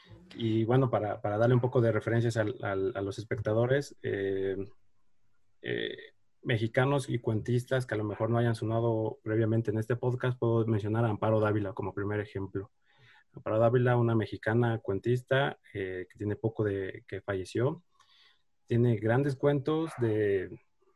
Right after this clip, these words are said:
de terror, historias fantásticas que,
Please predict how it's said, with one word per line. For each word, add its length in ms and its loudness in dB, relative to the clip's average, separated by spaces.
de 240 0
terror, 720 2
historias 520 0
fantásticas 880 -2
que, 580 -4